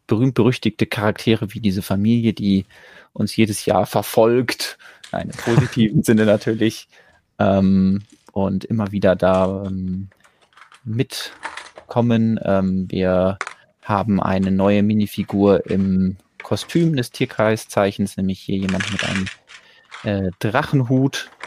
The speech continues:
oder, ja, eine, einer Drachenmaske, ähm, in Pearl Gold, die auch, äh, ziemlich cool aussieht. Ähm, das finde ich sehr schön. Und diese Figuren, das sieht man jetzt auf diesem Bild nicht, haben auf der Rückseite so ein Print,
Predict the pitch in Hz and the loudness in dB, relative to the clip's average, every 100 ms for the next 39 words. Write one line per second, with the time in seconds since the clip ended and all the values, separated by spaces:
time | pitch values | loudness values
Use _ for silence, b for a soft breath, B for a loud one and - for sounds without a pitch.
0 | - - - - 92 - _ - 95 - | -18 -14 -8 -4 -4 -6 _ -6 -4 -6
1 | - 101 - - 98 95 - 117 - 120 | -8 -6 -4 0 0 0 -2 -4 -4 -2
2 | 117 - - 120 107 b b b b b | 0 -2 0 4 2 b b b b b
3 | _ - 101 98 95 95 95 95 - 98 | _ -8 -6 -4 -4 -4 -6 -4 2 2
4 | 95 98 98 95 - - - - 110 - | 4 4 4 2 -2 -12 -4 0 0 -2
5 | - - - - 185 185 - 190 175 151 | -16 -12 -10 -4 -2 -2 -2 2 4 2
6 | - 143 135 - - _ _ _ _ - | 2 0 0 -4 -16 _ _ _ _ -20
7 | - - 113 110 110 110 110 107 107 104 | -20 -10 -6 -2 -2 -2 -2 -4 -6 -10
8 | _ - - - 117 - 117 - 113 113 | _ -16 -16 -10 -8 -4 -4 0 0 2
9 | 127 107 107 - 110 110 - 101 107 98 | 2 4 2 0 -2 -2 -2 -2 0 -2
10 | - 107 95 - - 107 107 107 - 101 | -2 -4 -4 -6 -6 -4 0 0 0 -4
11 | 107 101 98 - 98 110 - 98 98 - | -2 -2 -2 -2 -2 -4 0 4 4 4
12 | 98 98 b b b b - 104 107 - | 2 2 b b b b -6 -4 -2 2
13 | 117 113 110 | 4 4 2